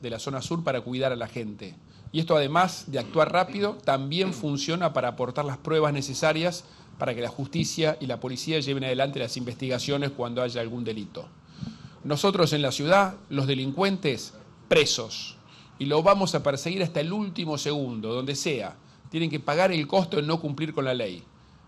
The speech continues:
Ese fue el compromiso que tomamos el primer día y sigue siendo nuestro compromiso.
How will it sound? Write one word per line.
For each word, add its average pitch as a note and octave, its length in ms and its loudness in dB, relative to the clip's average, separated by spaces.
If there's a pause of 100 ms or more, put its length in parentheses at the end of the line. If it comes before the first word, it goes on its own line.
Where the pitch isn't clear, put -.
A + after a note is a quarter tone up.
(120)
Ese G3+ 220 4
fue F#3 120 2
el E3 80 2
compromiso D#3+ 420 2
que C#3+ 100 0
tomamos C#3+ 280 -2
el C3 80 -4
primer C3+ 300 -4
día F#3+ 300 2
y D3+ 60 -8
sigue F#3 480 0
siendo E3 460 -2
nuestro C#3 260 -4
compromiso. B2 600 -4